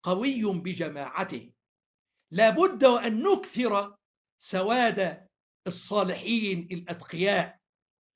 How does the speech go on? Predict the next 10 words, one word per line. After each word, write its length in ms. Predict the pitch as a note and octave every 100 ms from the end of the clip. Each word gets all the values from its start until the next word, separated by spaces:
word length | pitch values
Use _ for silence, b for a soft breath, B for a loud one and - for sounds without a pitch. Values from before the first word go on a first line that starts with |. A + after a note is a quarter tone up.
| _ _
وغيرهم 760 | D3+ E3 E4 F#4 E4 F4+ E4 - _ _ _ _
ممن 440 | F3 B3 D4+ B3+ A3
هم 200 | G#3+ A3+
على 200 | G#3+ G#3+
غير 280 | G#3+ C4 A3+
صلاح، 500 | A#3 A#3 B3+ - - _ _ _ _ A3
ليس 240 | D4 -
لنا 320 | A3 C4 G#3
بهم 240 | F#3+ A#3 F#3
صلة. 440 | - A3+ F#3+ -